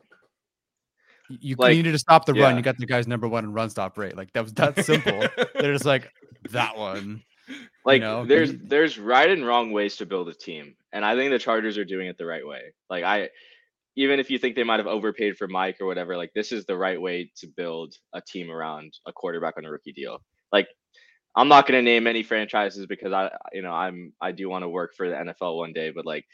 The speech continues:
Speaker 2: there are some teams who have not built their team the wrong way, the right way. And, like, I think the Chargers going all in on offense last year, all in, seems, seemingly all in on defense this year,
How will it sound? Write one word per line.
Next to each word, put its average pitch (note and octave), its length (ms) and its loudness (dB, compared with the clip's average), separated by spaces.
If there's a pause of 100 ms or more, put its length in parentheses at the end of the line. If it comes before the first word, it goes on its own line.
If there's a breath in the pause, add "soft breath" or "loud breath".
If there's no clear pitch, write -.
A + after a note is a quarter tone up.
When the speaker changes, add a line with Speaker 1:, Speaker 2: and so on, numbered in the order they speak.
(220 soft breath)
Speaker 2:
there B2 120 6
are A#2+ 140 8
some G#2+ 180 -2
teams F#2+ 260 -8
who G2 80 -6
have F2+ 220 -2
not E2+ 280 -4
built E2+ 180 -10
their E2 120 -8
team D#2+ 240 -18
the D#2+ 100 -14
wrong D2+ 260 -10
way, C#2 120 -16 (260)
the F#2 100 -6
right D#2+ 200 -6
way. C2+ 280 -10 (280)
And, G2 100 2
like, G2+ 140 4
I G#2 120 8
think A#2+ 140 6
the A2+ 60 4
Chargers G2 480 2 (180)
going G#2+ 200 2
all G#2 200 8
in G2+ 80 2
on F#2+ 200 0
offense F2+ 220 -8
last F2 280 -4
year, E2+ 180 -6 (160)
all G#2 200 4
in, G2 260 -8
seems, A2 300 -4 (100)
seemingly B2 380 0
all G#2 240 4
in G#2 60 -2
on F#2+ 120 -4
defense F2 320 -10
this - 200 -12
year, D#2+ 220 -8